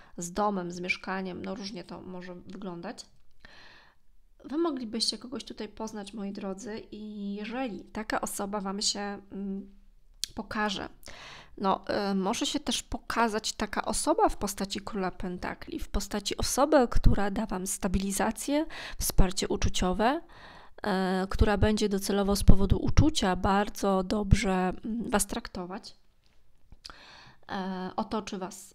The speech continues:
opieką, ochroną, bezpieczeństwem. I moi drodzy, y, no, jest taka możliwość w kwietniu. E,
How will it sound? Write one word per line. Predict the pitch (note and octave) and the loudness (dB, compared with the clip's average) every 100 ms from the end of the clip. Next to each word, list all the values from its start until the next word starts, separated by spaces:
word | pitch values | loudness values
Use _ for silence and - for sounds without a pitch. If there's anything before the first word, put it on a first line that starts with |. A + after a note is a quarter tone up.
| - | -12
opieką, | - - B3+ - G#3+ G3 G3+ - - _ _ - | -12 -6 -6 -6 -6 -6 -8 -14 -20 _ _ -6
ochroną, | C4 A#3 G#3 G3 F#3+ F#3 F#3+ - - - - | -6 -4 -4 -2 -4 -6 -8 -14 -20 -20 -10
bezpieczeństwem. | G3+ - F#3+ - G3 F#3+ - F#3+ A3+ D4 _ _ - - - - - - - - | -10 -10 -12 -8 -8 -8 -10 -8 -8 -10 _ _ -20 -20 -20 -20 -20 -20 -14 -8
I | G#3+ | -4
moi | G3+ G3 B3+ D4+ | 0 0 0 -2
drodzy, | G3+ F#3 F#3 G3 | -2 -4 -6 -6
y, | G3 B3+ - G#3 G3 G3 G3 F#3+ - - - | -4 -4 -6 -8 -6 -6 -6 -8 -10 -20 -8
no, | G3 F#3+ F#3+ F#3+ F#3+ | -4 0 0 0 -2
jest | G3+ G#3+ C4 - | -4 -4 -4 -4
taka | G#3+ G#3 | -6 -4
możliwość | G3 F#3+ G3 F#3+ - | -4 -4 -4 -6 -8
w | - | -14
kwietniu. | - G3 F3+ - G3 G3 - - - - - - - - - _ - - - - - _ _ _ _ _ - - _ _ - - - - - - _ - - _ - A3+ | -12 -10 -10 -8 -10 -10 -16 -20 -20 -20 -20 -20 -20 -20 -20 _ -20 -20 -20 -20 -20 _ _ _ _ _ -20 -20 _ _ -20 -20 -20 -20 -20 -20 _ -20 -20 _ -14 -8
E, | G#3+ | -6